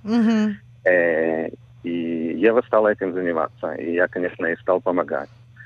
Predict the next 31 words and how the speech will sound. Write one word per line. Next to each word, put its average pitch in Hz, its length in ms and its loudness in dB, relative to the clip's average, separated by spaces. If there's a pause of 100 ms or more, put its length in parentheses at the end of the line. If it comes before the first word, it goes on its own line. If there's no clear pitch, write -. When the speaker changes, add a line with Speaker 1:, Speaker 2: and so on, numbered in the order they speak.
(340)
Speaker 2:
Э, 80 300 2
в-, 78 520 -16
и 80 120 -6
в - 80 -12
прошлом 107 360 2
году, 101 240 0
два 113 180 2
года 107 220 4
назад, 101 400 2
мы 101 160 0
организовали, 95 800 0 (280)
у 101 60 -2
нас 101 120 2
был 95 240 -2
семинар 110 420 0 (140)
всех, - 300 0
э, 90 220 4
волонтёров 110 640 2
и 92 40 0
работников 98 580 0
Зикарон 95 300 -4
Басалон. 131 460 0 (320)
Мы 113 80 4
организовали 101 640 2 (100)
салон, 120 400 2
э, 98 140 -2 (100)
с - 40 -20
русскоязычной 95 760 0
парой, 101 320 2
которые 85 380 -6
прошли, 92 500 -2